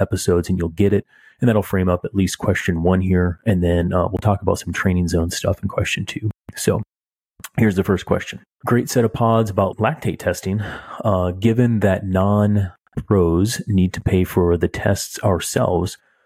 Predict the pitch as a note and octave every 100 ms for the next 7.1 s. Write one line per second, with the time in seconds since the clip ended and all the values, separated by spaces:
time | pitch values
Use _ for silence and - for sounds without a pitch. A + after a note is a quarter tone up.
0 | _ _ _ _ - G#3+ - - C#3+ A#2
1 | - A#2 F2+ F2+ G2+ - G#2+ G2 G2+ -
2 | G2+ E2 E2+ F2+ F2+ E2+ F#2 - _ _
3 | _ _ _ _ _ _ A2 C3+ D#3+ B2
4 | A2 G#2 G2 - G2+ G2 F#2+ G2+ - F#2+
5 | F2 - - F#2+ F#2 F2+ F#2 - - -
6 | - G#2 G#2+ G2+ F2+ F2+ E2 E2 - F2+
7 | F#2